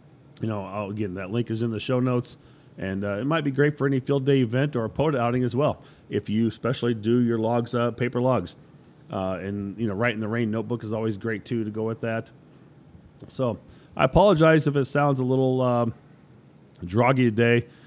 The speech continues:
little bit of a cold, summer cold, late summer cold going on here and, um, whatnot. But, uh,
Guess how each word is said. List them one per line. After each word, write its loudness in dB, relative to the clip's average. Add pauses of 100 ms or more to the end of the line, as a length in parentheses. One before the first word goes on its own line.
(120)
little 2
bit 6
of 4
a 2
cold, 0
summer 0
cold, 0
late -2
summer -2
cold -2
going 0
on -2
here -2 (400)
and, -2
um, -2 (680)
whatnot. 0
But, -4
uh, -4